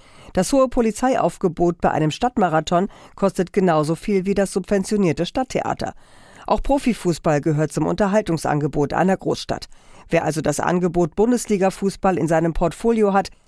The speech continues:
der muss auch mit dem finanziellen Aufwand für die Randerscheinungen leben,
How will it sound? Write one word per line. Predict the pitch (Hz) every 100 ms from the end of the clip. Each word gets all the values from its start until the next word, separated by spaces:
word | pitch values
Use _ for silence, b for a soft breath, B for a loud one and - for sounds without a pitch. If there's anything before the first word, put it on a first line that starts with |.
| _
der | 190
muss | 185 202
auch | - -
mit | 196 190
dem | 180
finanziellen | - 180 175 - 190 180 -
Aufwand | 156 147 180 156 -
für | 175
die | 208
Randerscheinungen | 175 151 - 156 170 156 160 156
leben, | 156 156